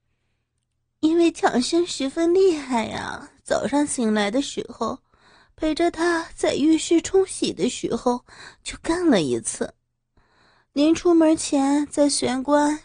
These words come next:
不是让我用嘴巴帮他吸吮，就是当场再干一次。回来的时候又迫不及待的在玄关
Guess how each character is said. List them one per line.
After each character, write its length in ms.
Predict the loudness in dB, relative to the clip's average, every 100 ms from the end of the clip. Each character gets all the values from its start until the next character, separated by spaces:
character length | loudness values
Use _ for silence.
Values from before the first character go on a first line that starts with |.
| _
不 200 | -2 -2
是 200 | 2 2
让 280 | 4 4 6
我 180 | 6 4
用 220 | 4 2
嘴 320 | 2 0 0 -2
巴 340 | 0 2 2 0
帮 180 | 0 0
他 200 | 0 -2
吸 340 | -2 0 0
吮， 440 | 0 -4 -8 -8 -10 _ _ _ -20 -20 _ -2
就 240 | 2 2
是 500 | 0 0 2 2 0 0
当 180 | 0 0
场 280 | -2 -4 -2
再 160 | -4
干 340 | -4 -6 -2 0
一 180 | -2 -4
次。 340 | -8 -10 -12 _ _ _ _ _ _ _ _ _ _ _
回 260 | -2 0
来 160 | 0 2
的 160 | 2
时 260 | 2 -4 -4
候 380 | -6 -8 -8 _
又 180 | -2 0
迫 260 | 0 0 0
不 100 | -2
及 240 | -8 -8
待 380 | -2 -2 2 0
的 260 | 0 -8 -12 _ -20 -20 _
在 200 | 2 2
玄 320 | 2 -2 -2 0
关 340 | 2 2